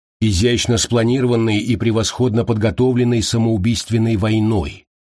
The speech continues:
кивнул Сантьяго. Но Ярго не собирается уничтожать Зелёных, вдребезги разбив их о стройные ряды Рыжих, всё гораздо изящнее. Чуды, вне всяких сомнений, охотно ввяжутся в войну с Людами.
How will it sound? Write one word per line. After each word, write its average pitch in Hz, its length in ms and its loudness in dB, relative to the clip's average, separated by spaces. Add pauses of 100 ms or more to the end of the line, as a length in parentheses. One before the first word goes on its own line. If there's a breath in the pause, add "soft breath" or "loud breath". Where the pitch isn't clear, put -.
(100)
кивнул 92 380 0
Сантьяго. 85 680 -4 (560)
Но 104 220 2
Ярго 107 440 0
не 113 120 0
собирается 113 760 -2
уничтожать 104 680 0
Зелёных, 98 600 -2 (200 loud breath)
вдребезги 110 640 0
разбив 110 480 0
их 117 160 -2
о 107 100 0
стройные 120 560 0
ряды 123 280 0
Рыжих, 120 460 -4 (220 soft breath)
всё 101 220 -4
гораздо 101 420 0
изящнее. 95 720 -4 (300)
Чуды, 143 600 -2 (200 loud breath)
вне 113 280 0
всяких 135 440 -2
сомнений, 120 680 0 (180 loud breath)
охотно 156 600 -2
ввяжутся 131 680 -2
в 90 100 -2
войну 127 360 0
с - 160 -8
Людами. 139 540 -2